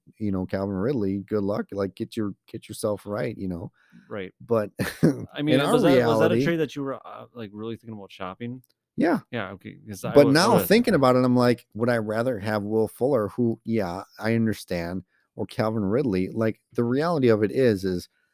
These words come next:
Speaker 1: I can still get a handful of games from Will Fuller, where
Speaker 2: Yeah.
Speaker 1: Calvin Ridley, you're really just hoping for the upside because you've seen what he can do.
Speaker 2: Right.
Speaker 1: But can he do it when he's twenty-nine and you're gonna have about two,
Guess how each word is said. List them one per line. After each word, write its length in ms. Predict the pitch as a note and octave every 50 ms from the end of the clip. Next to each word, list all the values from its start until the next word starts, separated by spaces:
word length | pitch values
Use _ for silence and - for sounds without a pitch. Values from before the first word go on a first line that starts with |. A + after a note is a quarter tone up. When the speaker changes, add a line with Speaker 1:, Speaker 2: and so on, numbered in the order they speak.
| _ _ _ _ _ -
Speaker 1:
I 100 | - -
can 180 | F3+ - C#3 G#2+
still 340 | - - - A#2+ A#2 G#2+ G2
get 300 | F2+ G2+ F#2+ F2 F2 - _ _ _ _ _ _ _ -
a 40 | F#2
handful 520 | - - A2+ G#2+ G2+ F2+ - - F#2+ F2+ F2+
of 60 | E2
games 360 | D#2 F2+ F2+ F2+ F#2 F2+ -
from 260 | - - E2+ E2 E2
Will 200 | E2 E2+ E2 D#2+
Fuller, 400 | - - A#2 A#2+ A2 F2+ D#2+ D#2+ -
where 460 | F2+ F#2+ F#2+ F#2 F2 E2+ E2+ E2+ - _ _ _ _ _ _ -
Speaker 2:
Yeah. 80 | C#3 C#3
Speaker 1:
Calvin 200 | C#3 C3+ A#2 G#2
Ridley, 240 | A#2 B2+ B2 A#2 G#2+
you're 200 | A2+ C3 D3+ C3
really 320 | G2+ F2+ A#2 C3 B2+ G#2+
just 220 | F#2 G2 G#2 - -
hoping 240 | A2+ G#2 - G2
for 140 | F#2 - F2
the 80 | D#2 D#2+
upside 560 | - A2 A#2 - - - D#2 D#2 D#2 D#2+ -
because 280 | - F2+ - A2 F#2+ G2+
you've 220 | A#2+ B2+ A2 -
seen 380 | - - - D#3+ F#3 D#3+ A#2+ G2
what 120 | G2 F#2+
he 140 | G2 A#2 A2+
can 220 | - G#2 F#2 E2 D#2+
do. 400 | - E3 F#3 C#3+ A2+ A#2 A#2 A#2 _ -
Speaker 2:
Right. 220 | A2+ G2 F2+ F2+ - _ _ _ _ -
Speaker 1:
But 180 | A2 G#2 - -
can 180 | - - D#3 F3
he 100 | D#3+ A#2
do 340 | F2+ E2+ - D3 D4 C#4 A#3
it 180 | F#2 E2 - _ _ _ _
when 160 | - G#2 G#2+ G#2
he's 140 | F#2 F2 -
twenty-nine 880 | - - - F#3 E3+ D#3+ D3+ D#3 D#3+ D#3+ D#3 C#3 A#2 F#2+ F2 F2 G2+ - _
and 220 | - A#2+ B2+ B2+ -
you're 340 | - - C3 C3+ C3 C3 C3
gonna 120 | C3 B2+ A#2
have 220 | A#2+ B2 A2+ G#2+
about 280 | G2+ G2 G#2 A2+ A2+ - _ _ _ _ _ _ _ _ - - _ _ _ _ _
two, 560 | - - - A#2 B2+ C#3+ D#3+ E3+ E3+ E3+ D#3+